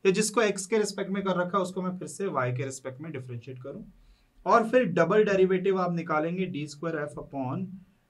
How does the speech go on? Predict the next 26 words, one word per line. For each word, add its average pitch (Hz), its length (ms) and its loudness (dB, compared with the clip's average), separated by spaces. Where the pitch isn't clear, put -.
dy 139 360 -4
वाई 123 300 0
स्क्वायर, 185 260 -2
वाई 131 280 0
के 165 120 -4
respect 139 360 -8
में 151 100 -6
हम 165 80 -6
partial 123 380 -6
differentiation 127 600 -12
करेंगे। 131 360 -12
इसको 190 340 4
हम 220 180 4
नाम 190 340 2
देंगे 180 360 -2
आर, 123 440 -2
इसको 160 320 -6
हम 185 260 2
नाम 165 280 -2
देंगे 165 300 -4
टी - 760 -6
और 147 180 -8
इसको 165 280 -4
हम 170 180 -2
नाम 123 300 -2
देंगे 127 400 -8